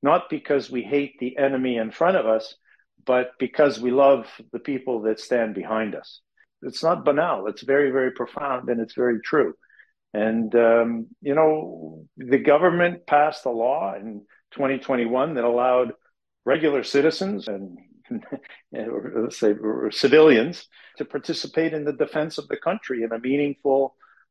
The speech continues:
uh, fashion. And I, and I think actually this, it's, it's not just the Territorial Defense Force. I think that w-, one of,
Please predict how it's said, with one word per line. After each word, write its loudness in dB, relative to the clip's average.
uh, 0
fashion. -6
And 4
I, 4
and 6
I 6
think 2
actually 4
this, 0
it's, -8
it's -10
not 0
just -8
the -2
Territorial 0
Defense -4
Force. -6
I -4
think -2
that 0
w-, -8
one 4
of, 0